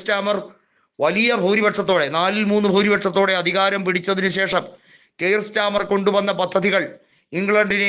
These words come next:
ഏറ്റവും ജനപ്രിയമാക്കി മാറ്റിയിരിക്കുകയാണ്. ബ്രിട്ടനിലെ ചരിത്രത്തിൻ്റെ കാലഘട്ടത്തിലെ ഏറ്റവും വലിയ ജനാധിപത്യ വിധി അല്ലെങ്കിൽ ഏറ്റവും വലിയ വിജയങ്ങളിൽ ഒന്ന് നേടിയ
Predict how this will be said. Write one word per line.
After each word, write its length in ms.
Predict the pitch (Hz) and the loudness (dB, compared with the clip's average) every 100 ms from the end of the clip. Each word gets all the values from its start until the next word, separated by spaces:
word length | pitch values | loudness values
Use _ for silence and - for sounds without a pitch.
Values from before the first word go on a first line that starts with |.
| 202 | 0
ഏറ്റവും 260 | 202 208 196 | 2 2 2
ജനപ്രിയമാക്കി 680 | 196 202 202 202 196 190 196 | 0 0 0 2 0 0 -2
മാറ്റിയിരിക്കുകയാണ്. 560 | 185 180 190 180 185 175 | 0 0 -2 -2 -2 0
ബ്രിട്ടനിലെ 480 | 220 220 220 214 220 220 - - _ | 0 2 0 0 0 -2 -8 -20 _
ചരിത്രത്തിൻ്റെ 680 | 190 190 196 214 214 220 202 196 | -2 0 0 0 0 0 0 0
കാലഘട്ടത്തിലെ 540 | 190 202 208 208 196 202 | 0 0 -2 -2 -2 -2
ഏറ്റവും 320 | 202 208 226 226 | -2 0 0 2
വലിയ 180 | 214 220 202 | 0 0 0
ജനാധിപത്യ 540 | 202 208 208 208 214 190 | 0 0 0 -2 -2 -2
വിധി 240 | 185 190 175 - _ _ _ - - | -2 -2 -4 -8 _ _ _ -20 -8
അല്ലെങ്കിൽ 260 | 185 196 208 208 | -6 -2 -2 -2
ഏറ്റവും 260 | - 233 214 | 0 0 2
വലിയ 140 | 208 196 | 0 -2
വിജയങ്ങളിൽ 460 | 180 202 202 208 196 202 | -2 -2 -2 -2 0 2
ഒന്ന് 180 | 220 196 - _ _ _ | 0 -2 -4 _ _ _
നേടിയ 260 | 175 214 220 | 0 2 2